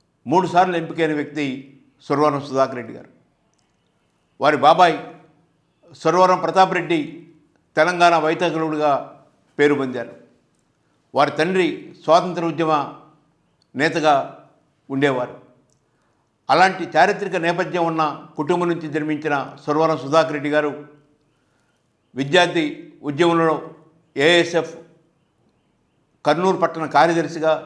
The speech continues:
కర్నూలు జిల్లా కార్యదర్శిగా, రాష్ట్ర కార్యదర్శిగా, జాతీయ కార్యదర్శిగా ఎదగటం, మరొక వైపున ఏఏవైఎఫ్ యువజన సంఘంలో జాతీయ కార్యదర్శిగా ఎదగటం,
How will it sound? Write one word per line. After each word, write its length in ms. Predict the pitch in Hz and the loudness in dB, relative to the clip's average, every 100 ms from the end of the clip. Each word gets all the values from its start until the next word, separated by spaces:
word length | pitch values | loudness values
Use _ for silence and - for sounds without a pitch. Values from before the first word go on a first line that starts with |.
| - _ _ 147 | -14 _ _ -2
కర్నూలు 300 | 151 175 151 | 0 0 0
జిల్లా 200 | 151 175 165 | 2 4 4
కార్యదర్శిగా, 540 | 165 160 156 147 147 151 147 - - 117 | 2 0 -6 -8 -6 -6 -8 -20 -10 2
రాష్ట్ర 280 | 143 160 170 151 - - _ _ 147 | 2 2 0 0 -4 -16 _ _ 2
కార్యదర్శిగా, 560 | 156 156 139 139 151 151 127 | 2 2 -4 -6 -4 -4 0
జాతీయ 300 | 151 165 170 165 | 0 2 0 2
కార్యదర్శిగా 460 | 151 147 139 143 139 - - 120 | 0 -2 -6 -6 -6 -8 -8 -6
ఎదగటం, 340 | 135 143 147 147 - _ _ _ _ _ _ 123 | -4 -4 -6 -12 -18 _ _ _ _ _ _ 0
మరొక 240 | 151 160 | 2 2
వైపున 240 | 170 175 170 151 156 | 0 0 -2 0 2
ఏఏవైఎఫ్ 560 | 180 180 170 165 165 - - _ _ 127 | 2 0 0 0 -2 -12 -20 _ _ -4
యువజన 260 | 151 175 170 170 | -2 0 -2 -2
సంఘంలో 360 | 160 165 156 143 - - _ - 120 | -2 0 -2 -4 -10 -20 _ -4 2
జాతీయ 280 | 156 165 170 | 2 2 0
కార్యదర్శిగా 420 | 156 147 147 143 139 | 0 -2 -6 -6 -6
ఎదగటం, 300 | 139 139 139 | -6 -6 -12